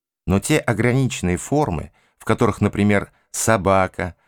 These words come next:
воспринимает явление своего хозяина, принадлежат только уму животного, нисколько не ограничивая и не изменяя собственное бытие воспринимаемого им человека. С другой стороны,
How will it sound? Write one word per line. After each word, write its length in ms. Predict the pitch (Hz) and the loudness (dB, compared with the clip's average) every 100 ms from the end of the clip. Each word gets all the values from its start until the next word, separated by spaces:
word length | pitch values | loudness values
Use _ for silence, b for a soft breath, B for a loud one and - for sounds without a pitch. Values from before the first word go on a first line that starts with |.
| - | -4
воспринимает 720 | 104 - 95 104 101 87 - | -4 -2 0 2 2 0 -4
явление 560 | 80 76 95 87 78 | -6 -2 0 0 -2
своего 400 | 69 76 87 85 | -4 -2 0 0
хозяина, 720 | 80 65 64 131 151 92 - - _ - | -2 -4 -2 -2 -2 -4 -6 -12 _ -2
принадлежат 720 | 107 101 90 92 90 165 - | 2 2 2 0 2 0 0
только 360 | 147 135 147 - | -2 0 -2 0
уму 420 | 131 135 151 156 | 0 2 2 0
животного, 720 | 90 87 78 - 64 62 69 _ _ _ _ _ - | 0 -2 -2 -4 -8 -10 -12 _ _ _ _ _ 0
нисколько 680 | 104 120 - - 139 156 160 | 2 2 0 0 0 0 -2
не 100 | 139 | 0
ограничивая 920 | 113 104 95 127 147 139 135 135 135 B B | 0 0 0 -2 -4 -4 -2 -4 -8 B B
и 100 | 180 | 4
не 240 | 185 175 | 4 4
изменяя 640 | 165 139 143 127 101 85 78 | 2 0 2 2 2 0 -4
собственное 800 | - - 156 - - 80 78 71 | -4 0 -2 -2 -6 -4 -2 -4
бытие 640 | 64 65 67 73 135 151 _ _ _ - | -6 -8 -6 -4 -2 -4 _ _ _ -2
воспринимаемого 1300 | 92 104 - 90 90 78 80 143 151 139 135 127 - _ _ | 0 0 0 0 0 0 2 2 0 0 -2 -4 -8 _ _
им 220 | 90 98 | -2 -2
человека. 640 | 98 - 90 73 64 - - _ _ - | -2 -2 -2 -2 -6 -12 -20 _ _ -8
С 140 | 82 | -4
другой 380 | 78 196 165 180 | 2 2 4 2
стороны, 520 | 147 - 76 62 - | 0 -4 -4 -6 -10